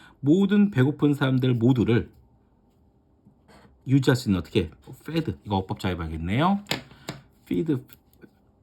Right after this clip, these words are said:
예, 밥 피피죠. 어법 주의하세요, 이거. 음, 먹혀지는, 그치? 자, 다시 볼게. 배고픈 사람들, 세상에 있는 배고픈 사람들의 모두를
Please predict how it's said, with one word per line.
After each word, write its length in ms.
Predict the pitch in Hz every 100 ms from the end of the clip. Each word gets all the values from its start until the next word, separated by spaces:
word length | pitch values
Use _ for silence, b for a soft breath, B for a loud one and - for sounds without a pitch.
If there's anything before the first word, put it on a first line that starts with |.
| 135
예, 220 | 139 131
밥 240 | 131 127
피피죠. 540 | - - - 104 123 -
어법 300 | 110 - 101
주의하세요, 420 | 95 87 80 82
이거. 380 | 78 92 151 175
음, 240 | 110 85 - b b
먹혀지는, 640 | 101 101 - 151 104 90 - -
그치? 420 | 123 - 139 190 B B B B B
자, 220 | 127 98
다시 180 | 113 95
볼게. 480 | 82 104 147 196 202 b b b
배고픈 500 | - 113 170 - 202
사람들, 340 | 196 175 110 92
세상에 360 | 190 190 202
있는 220 | 185 175 165
배고픈 300 | 135 139 143
사람들의 500 | 135 131 123 117 104
모두를 580 | 107 123 95 117 90